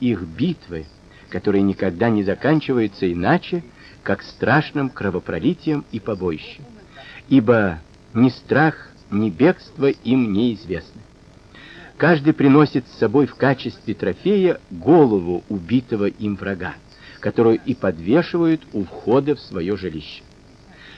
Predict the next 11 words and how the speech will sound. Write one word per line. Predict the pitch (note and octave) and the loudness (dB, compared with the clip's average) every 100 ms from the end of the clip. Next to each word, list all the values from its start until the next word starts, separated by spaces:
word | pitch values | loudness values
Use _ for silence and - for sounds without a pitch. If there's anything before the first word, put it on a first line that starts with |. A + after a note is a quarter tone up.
| - | -20
С | - - | -20 -10
пленными | - A2+ F3+ G#3+ G#3+ G#3+ | -2 4 4 4 4 4
они | G#3+ G#3 G3 | 4 4 2
долгое | C#3 F#3+ F3 F3+ | 6 6 6 2
время | C3 D3 E3 E3 | 4 2 2 0
обращаются | G#2+ G2 G2 - A#2 C#3+ - | -2 -4 -2 0 0 0 -6
хорошо, | C#3 C3 F#2 - F2+ F#2+ - - - - - | -8 -8 -8 -6 -6 -6 -12 -20 -20 -20 -6
предоставляя | A2 A2 - A2+ A2 A2 | -4 -2 0 2 4 4
им | G2+ | 2
все | F2+ - G2+ | 0 -2 -2
удобства, | E2+ E2 C#3 D#3+ - D#3 D#3+ | 0 4 4 4 -2 -4 -4